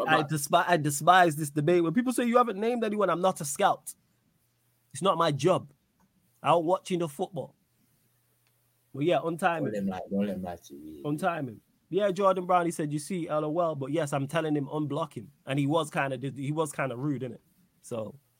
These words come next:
Speaker 2: Oh, what
Speaker 1: there
Speaker 2: did he
Speaker 1: it is
Speaker 2: say? I
Speaker 1: then.
Speaker 2: didn't actually see the comment.
Speaker 1: He said something about, "Dude, uh, do the, do the math or something." Oh, no, he said it to Out of Context.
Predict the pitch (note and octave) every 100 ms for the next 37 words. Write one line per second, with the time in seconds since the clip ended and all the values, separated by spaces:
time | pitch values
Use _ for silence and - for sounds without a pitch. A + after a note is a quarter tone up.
0 | _ G2+ C3 D3 B2+ C3+ - A2 C3+ A#2+
1 | A2 G2 A2 G2 A#2+ G2+ C3+ D3+ C#3+ C3
2 | B2+ B2+ A#2+ B2+ B2+ A#2 A2+ B2 A#2+ A#2
3 | G#2 C3+ B2 E3 C3 B2 A#2 C3 C#3+ C#3+
4 | C#3+ E3 B2+ B2+ - _ _ _ _ G3+
5 | G#3+ G#3 G#3+ F#3+ G#3 F#3+ F3 E3 D3+ C#3+
6 | F3+ F3+ - - -